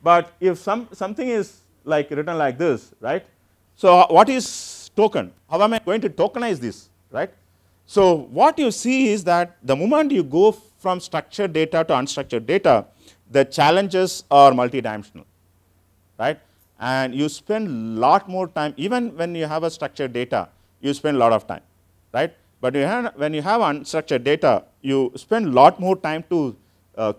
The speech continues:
clean the data before you can actually apply the analytics. So, I, I basically talked about a few examples of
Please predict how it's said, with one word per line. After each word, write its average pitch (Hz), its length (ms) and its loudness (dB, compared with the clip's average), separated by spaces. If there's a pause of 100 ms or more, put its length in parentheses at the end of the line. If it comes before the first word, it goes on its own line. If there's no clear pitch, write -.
clean 220 220 -2
the 208 100 -2
data 151 320 -2
before 135 360 -6
you 147 80 -8
can 139 160 -8
actually 127 480 -8
apply 113 500 0 (100)
the 104 80 -6
analytics. 98 500 -10 (380)
So, 180 360 8
I, 165 500 4
I 165 300 0 (120)
basically 226 260 -2
talked 190 380 2
about 190 420 2
a 120 260 4
few 208 600 -2 (280)
examples 170 920 -2
of 143 340 4